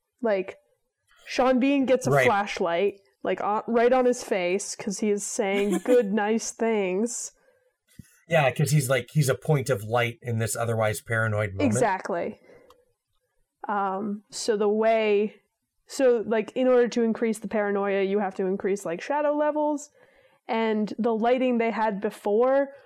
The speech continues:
Speaker 1: would absolutely not work for this, 'cause it's that multi-directional sunlight look.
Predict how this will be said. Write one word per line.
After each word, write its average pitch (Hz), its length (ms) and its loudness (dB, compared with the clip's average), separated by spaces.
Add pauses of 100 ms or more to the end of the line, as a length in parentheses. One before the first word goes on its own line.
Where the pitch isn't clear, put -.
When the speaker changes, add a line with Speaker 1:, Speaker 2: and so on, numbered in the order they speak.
(200)
Speaker 1:
would 240 220 0 (140)
absolutely 247 800 2
not 202 240 -2
work 202 240 -6
for 190 140 -6
this, 190 300 -6
'cause 220 200 -4
it's 208 240 -4
that 190 200 -4
multi-directional 214 920 -2
sunlight 254 520 -2
look. 349 380 0